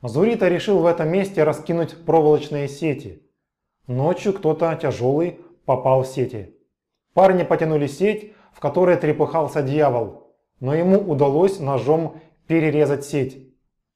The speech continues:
"Классный у него нож", сказал Бальтазар. "Проволоку режет".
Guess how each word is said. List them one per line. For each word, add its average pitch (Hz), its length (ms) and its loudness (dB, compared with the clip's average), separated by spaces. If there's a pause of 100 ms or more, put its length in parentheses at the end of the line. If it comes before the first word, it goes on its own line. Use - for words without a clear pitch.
(840)
"Классный 196 420 4
у 165 80 0
него 165 240 2
нож", 165 280 0 (320)
сказал 147 360 -2
Бальтазар. 143 760 0 (460)
"Проволоку 196 500 4
режет". 147 400 0